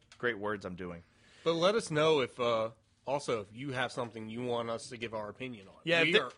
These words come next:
Speaker 2: open to that.
Speaker 1: Ax-, absolutely, 'cause we're trying to book up the calendar with off-season guests, but if there's something you think that we should be talking about, we will. We're not gonna be ignoring football. Free agency comes up in a month.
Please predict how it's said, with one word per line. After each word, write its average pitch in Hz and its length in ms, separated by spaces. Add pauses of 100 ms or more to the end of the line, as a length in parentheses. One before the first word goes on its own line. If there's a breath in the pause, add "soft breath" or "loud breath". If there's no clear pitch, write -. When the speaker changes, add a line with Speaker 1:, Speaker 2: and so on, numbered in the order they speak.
Speaker 2:
open 123 360
to 101 80
that. - 240 (200)
Speaker 1:
Ax-, 147 320
absolutely, 151 600
'cause 123 160
we're 190 120
trying 202 260
to 202 60
book 170 200
up 139 100
the 131 80
calendar 151 380
with 127 120
off-season 120 440
guests, 110 220
but 127 100
if 120 80
there's 135 160
something 220 260
you 196 180
think 190 340
that 151 120
we 165 100
should 151 160
be 123 80
talking 202 440
about, 214 380 (500 soft breath)
we 131 140
will. 165 400 (340 soft breath)
We're 156 220
not 180 220
gonna 220 120
be 196 120
ignoring 160 400
football. 180 460
Free 202 320
agency 165 480
comes 139 300
up 120 140
in 110 100
a 101 40
month. 175 380